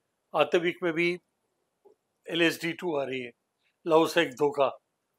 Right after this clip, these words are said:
अभी वो क्या करेंगे इसमें, कुछ सूझ नहीं रहा, क्या बोले अभी। बस इतना ही कहना है, पिक्चर से बड़ी उम्मीद लगा के बैठे थे। ईद का वीक था, अब्बासी ईद,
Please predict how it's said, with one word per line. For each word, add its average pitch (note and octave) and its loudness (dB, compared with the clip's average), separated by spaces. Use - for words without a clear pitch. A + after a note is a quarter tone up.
अभी F3 -4
वो E3 -2
क्या E3 2
करेंगे B2 -8
इसमें, A2 -12
कुछ - -12
सूझ E3+ -6
नहीं F3+ 0
रहा, F3 6
क्या A3 10
बोले D#3 4
अभी। - -14
बस - -4
इतना D#3+ 2
ही G3 6
कहना F#3 6
है, D#3 0
पिक्चर F3+ -2
से D3+ 0
बड़ी E3 2
उम्मीद E3+ -2
लगा D#3 4
के D#3+ -2
बैठे D3+ -4
थे। F3 -6
ईद D#3+ -10
का E3+ 2
वीक D3 -8
था, F#3+ 2
अब्बासी D#3 -4
ईद, D#3 -14